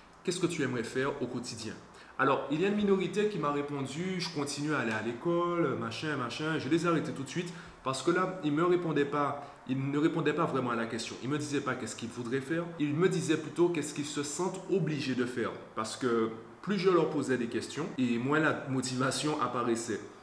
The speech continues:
Et finalement, ils finissaient par me dire que, ben,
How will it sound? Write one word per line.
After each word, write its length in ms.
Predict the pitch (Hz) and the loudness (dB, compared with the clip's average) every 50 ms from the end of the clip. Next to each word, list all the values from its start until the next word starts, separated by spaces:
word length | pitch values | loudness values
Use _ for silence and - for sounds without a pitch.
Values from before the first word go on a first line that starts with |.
| - - - | -20 -10 -2
Et 160 | - 131 135 131 | 0 2 2 2
finalement, 380 | 131 165 165 175 160 151 165 170 165 165 - | 2 2 4 4 6 6 4 4 2 0 -2
ils 200 | 139 127 120 117 | -2 -2 -2 -2
finissaient 420 | - - 151 156 151 - 202 196 | -2 -2 -2 0 2 2 2 2
par 140 | 196 175 160 | 4 2 2
me 120 | 151 147 135 | 2 2 0
dire 320 | 117 107 135 160 170 170 170 | 0 2 2 4 4 4 2
que, 420 | 160 131 110 107 107 104 104 104 104 104 104 | 2 2 4 4 4 2 0 0 -2 -4 -4
ben, 100 | 107 | -6